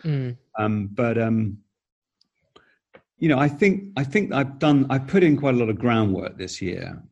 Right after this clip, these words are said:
Speaker 2: for a, for a good subsequent year, I would have thought. And I'd like to think that I can grow my, grow my wine business, which is really exciting me. But also I'm excited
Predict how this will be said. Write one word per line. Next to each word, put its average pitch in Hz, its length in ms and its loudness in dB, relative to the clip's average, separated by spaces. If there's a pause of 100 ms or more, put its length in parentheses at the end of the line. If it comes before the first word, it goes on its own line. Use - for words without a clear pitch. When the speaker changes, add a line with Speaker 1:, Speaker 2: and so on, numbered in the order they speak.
(140)
Speaker 2:
for 101 220 -4
a, 95 60 -4 (140)
for - 220 -6
a 98 60 -4
good 101 400 -2 (720)
subsequent 104 640 -4
year, 95 260 -2
I 98 100 -6
would 92 140 -6
have 92 100 -10
thought. - 480 -6 (160)
And 95 180 -8
I'd 104 80 -6
like 113 300 -2
to 104 100 -12
think 87 240 -10
that 87 120 -12
I 95 60 -10
can 101 180 -10
grow 98 240 -6
my, 92 340 -8 (1300)
grow 107 200 -2
my 98 160 -4
wine 104 320 -4
business, 92 400 -8
which - 200 -12
is 95 140 -10
really 98 200 -4
exciting 101 540 -4
me. - 160 -10
But 113 260 -4
also 123 320 0
I'm 117 180 0
excited 110 680 -4